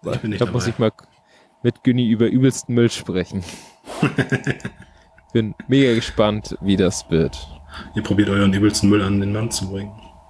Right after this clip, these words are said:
Speaker 2: Auf jeden Fall. Ich hab richtig Bock. So, wenn ich auf unsere Liste gucke, gab es da noch einen Comic, was mich interessiert hat. Und zwar, das war hier Six Gun. Habt ihr schon darüber gesprochen?
Speaker 1: Nee.
Speaker 2: Das ist doch
Speaker 1: Äh.
Speaker 2: auch von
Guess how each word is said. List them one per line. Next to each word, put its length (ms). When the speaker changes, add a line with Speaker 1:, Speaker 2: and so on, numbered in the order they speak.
Speaker 2:
Auf 460
jeden 420
Fall. 340
Ich 80
hab 240
richtig 260
Bock. 180
So, 360
wenn 140
ich 160
auf 120
unsere 340
Liste 580
gucke, 460
gab 220
es 160
da 100
noch 300
einen 400
Comic, 340
was 220
mich 180
interessiert 460
hat. 180
Und 160
zwar, 220
das 260
war 240
hier 280
Six 340
Gun. 240
Habt 180
ihr 80
schon 160
darüber 240
gesprochen? 540
Speaker 1:
Nee. 260
Speaker 2:
Das 160
ist 180
doch 140
Speaker 1:
Äh. 100
Speaker 2:
auch 180
von 420